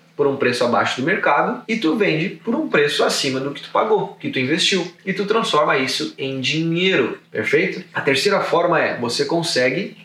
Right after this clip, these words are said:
com o limite do seu cartão de crédito, fazer dinheiro. Mas como assim, Cris?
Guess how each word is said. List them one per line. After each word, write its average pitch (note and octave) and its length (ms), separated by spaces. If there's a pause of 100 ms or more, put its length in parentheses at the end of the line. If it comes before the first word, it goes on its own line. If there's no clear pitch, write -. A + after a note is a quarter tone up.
(120)
com D3+ 160
o D3 80
limite C#3 460
do F#3+ 60
seu F#3+ 180
cartão F3 280
de D#3+ 120
crédito, C3 440
fazer D#3 300
dinheiro. D3+ 480 (260)
Mas - 140
como G#3+ 160
assim, F3 300
Cris? - 420